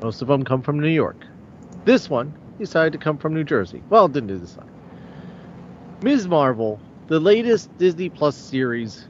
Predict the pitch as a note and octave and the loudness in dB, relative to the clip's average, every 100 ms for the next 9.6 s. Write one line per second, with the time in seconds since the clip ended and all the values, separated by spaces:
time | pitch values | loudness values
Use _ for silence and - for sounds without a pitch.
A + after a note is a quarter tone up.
0 | - C#3+ A2+ A#2 C#3+ C3+ - - - - | -2 0 0 2 2 0 -6 -14 -14 -20
1 | - - - - - - - - D3+ B2+ | -16 -16 -16 -18 -20 -20 -14 -2 -2 -2
2 | E3+ D#3 F3 C#3+ D#3+ D3 C#3+ D3 C3+ C3+ | -6 -4 -4 -2 -4 -4 -6 -4 -2 -2
3 | - - - - - - E3+ D#3+ C3 D#3 | -4 -20 -20 -20 -20 -12 -6 -6 -2 2
4 | D3+ C#3 C3+ B2+ B2+ A#2+ - - - D#3 | 2 4 2 2 0 -2 -12 -14 -2 0
5 | D#3+ G3+ A#3+ A#3 F#3+ F3+ E3+ D#3+ D3 C#3+ | 2 0 0 -2 0 0 0 -2 -2 -4
6 | C#3 - G#2+ F#2 - - - - - - | -6 -8 -10 -10 -12 -20 -20 -20 -20 -20
7 | - - - - - - - - - - | -20 -20 -20 -20 -20 -20 -20 -20 -20 -18
8 | - - - - C#3+ C3+ C3+ D3+ G3+ G#3+ | -20 -20 -20 -6 -2 0 2 2 2 2
9 | G3 - - G3 B3 | 2 0 4 2 4